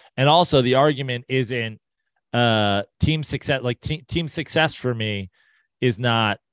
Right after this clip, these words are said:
it's part of it for sure. But the fact that Burrow made a Super Bowl, he was like, the, he's like, it, the conversation's over because of last year. I was like, "The conversation's over 'cause he made it to a Super Bowl and lost." And I,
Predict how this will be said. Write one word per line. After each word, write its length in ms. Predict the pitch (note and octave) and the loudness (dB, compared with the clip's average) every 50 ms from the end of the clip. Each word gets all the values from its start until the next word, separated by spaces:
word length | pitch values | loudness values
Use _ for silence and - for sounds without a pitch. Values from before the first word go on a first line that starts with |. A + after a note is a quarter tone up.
| _ _ _ _ _ _ | _ _ _ _ _ _
it's 160 | - C3 - - | -4 -4 -2 -2
part 320 | - - D3 F3 F#3 E3+ | 0 2 4 4 4 2
of 100 | B2 G2 | 2 -2
it 160 | G2 G2 - _ | -4 -6 -6 _
for 120 | - A#2+ G#2+ | -6 -6 -6
sure. 440 | - - - C3+ B2+ G#2+ F#2+ E2+ _ _ _ _ _ _ | -4 -2 0 2 2 2 0 -2 _ _ _ _ _ _
But 100 | - A#2+ | -8 -6
the 100 | D3 C3+ | -6 -6
fact 320 | - - - F3 F#3 F3 - | -4 -2 -2 -2 -2 0 0
that 220 | D3+ B2 A2+ - _ _ _ _ _ _ _ _ _ _ _ _ _ _ _ _ _ _ _ _ _ _ _ _ _ | 0 0 0 -2 _ _ _ _ _ _ _ _ _ _ _ _ _ _ _ _ _ _ _ _ _ _ _ _ _
Burrow 380 | - G#2 - C#3+ D3+ D3+ C#3 B2 | -16 -8 -2 0 2 2 2 2
made 200 | A#2+ A#2+ A#2 G#2+ | 0 -4 -6 -6
a 40 | - | -8
Super 300 | - - C#3 B2+ B2+ G#2+ | -10 -10 -8 -6 -6 -6
Bowl, 140 | A2+ A2+ - | -6 -6 -4
he 160 | A#2+ D#3 E3 | 0 0 0
was 100 | C#3 A#2+ | 0 0
like, 140 | A2 F#2+ - _ _ _ | -2 -4 -8 _ _ _
the, 220 | - C#3+ D#3 D#3+ - _ - | -8 -6 -6 -6 -6 _ -4
he's 200 | C#3 D#3+ D#3 C3+ | -2 -2 0 0
like, 180 | C3 G#2+ _ _ - | -2 -4 _ _ -12
it, 240 | - D#3+ E3 C3+ B2+ | -8 -8 -8 -6 -8
the 80 | B2 | -8
conversation's 640 | - F3 F#3 F#3 F3+ - - D#3+ B2+ C3 C3 A#2 - - - | -4 -4 -4 -4 -4 -4 -4 -4 -4 -4 -6 -8 -8 -6 0
over 580 | - D3 F#3 G3+ E3+ G2+ G2 D2+ D2 D2+ - _ _ _ _ _ _ _ _ _ _ _ _ _ | 4 6 6 6 4 2 -2 -6 -8 -12 -16 _ _ _ _ _ _ _ _ _ _ _ _ _
because 280 | - A#2+ - D3+ C3+ A#2 | -6 -2 0 0 0 0
of 100 | B2+ G#2+ | 0 -2
last 320 | A2 A2+ A2 G#2 - - | 0 -2 -2 -2 -2 -2
year. 80 | C#3+ C#3 | 0 0
I 40 | A#2+ | 0
was 80 | F#2+ F#2+ | -2 -4
like, 120 | F2+ - | -8 -14
"The 80 | - - | -12 -12
conversation's 520 | C3 D#3+ E3+ C#3 C3+ C3 G#2+ F#2+ F2 - - | -10 -10 -10 -10 -10 -10 -12 -12 -18 -16 -10
over 380 | F2 G2+ C3 C#3 F3+ G#3 A3 | -6 -6 -6 -6 -6 -8 -10
'cause 160 | - - C3 G#2+ | -8 -8 -8 -6
he 60 | A2+ | -4
made 160 | G#2 A2 A#2 | -4 -4 -4
it 80 | A#2 - | -4 -4
to 100 | A2+ G2 | -6 -6
a 40 | - | -4
Super 180 | - B2 C3 | -4 -6 -8
Bowl 300 | D3 D3+ D#3 C#3 G#2+ F2 | -6 -6 -6 -6 -6 -6
and 80 | E2 D2 | -10 -10
lost." 500 | D2+ F2 A2 D3 F#3 G3 - - - _ _ _ _ _ _ _ _ _ _ _ _ _ _ _ _ _ | -8 -4 -2 -2 -2 -4 -6 -10 -16 _ _ _ _ _ _ _ _ _ _ _ _ _ _ _ _ _
And 140 | - C3+ C#3 | -2 0 2
I, 160 | C#3 C3+ C3+ | 2 2 2